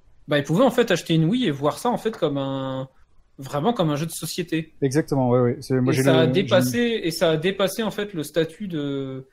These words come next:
Speaker 1: pour moi, du coup, ça a changé, ça va, c'est la façon dont ça a été marketé, parce que dans le corps du jeu, ça restait un jeu comme, comme il y avait des Mario Party, comme il y avait des, euh, des, euh, des Crash, euh, Crash Bash et ce genre de choses, quoi.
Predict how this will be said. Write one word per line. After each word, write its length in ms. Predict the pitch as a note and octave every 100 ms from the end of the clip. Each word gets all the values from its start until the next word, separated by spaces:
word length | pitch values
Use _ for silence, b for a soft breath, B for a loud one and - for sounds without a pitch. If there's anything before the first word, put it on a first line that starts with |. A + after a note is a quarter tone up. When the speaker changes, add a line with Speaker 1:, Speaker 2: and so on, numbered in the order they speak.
| _ _ _ -
Speaker 1:
pour 100 | E3+
moi, 140 | A3+
du 100 | F3
coup, 120 | A#3
ça 160 | A3 D#3+
a 20 |
changé, 300 | - G3 F#3+
ça 140 | E3
va, 180 | C#3+ D3 D3+
c'est 160 | D#3
la 80 | D3+
façon 180 | E3 B3+
dont 60 | A#3
ça 100 | F#3
a 20 |
été 120 | E3+
marketé, 360 | D#3 C3+ A3 D4+
parce 140 | D3
que 80 | -
dans 160 | C#3 D3
le 120 | C#3+ -
corps 300 | - A#3 D#3
du 160 | C#3+ C#3+
jeu, 260 | E3+ D4+ C#4
ça 180 | C#3
restait 260 | B2+ C3 F3+
un 160 | C#3+ C3
jeu 200 | F3+ A#3
comme, 340 | C#3+ C3 A#2+ b b b -
comme 140 | F3
il 60 | D#3
y 20 |
avait 140 | D#3+
des 100 | D3+
Mario 260 | C#3+ C3+ C3+
Party, 480 | C3+ - - A3+ A#3+
comme 200 | D#3 D3
il 40 |
y 40 |
avait 200 | C#3 D3+
des, 340 | C#3+ C3+ C3 B2+
euh, 400 | B2 B2 B2 A#2+ - _ - _ -
des, 260 | C3 C3+
euh, 160 | C3 B2+
des 240 | B2+ B2+
Crash, 380 | B2 C#3 C#3+ -
euh, 200 | B2 B2
Crash 300 | A#2+ C3+ B2
Bash 320 | C#3 F#3+ F3 C3
et 100 | B2
ce 100 | B2
genre 140 | A#2+
de 60 | D#3+
choses, 240 | D#3 C#3
quoi. 140 | -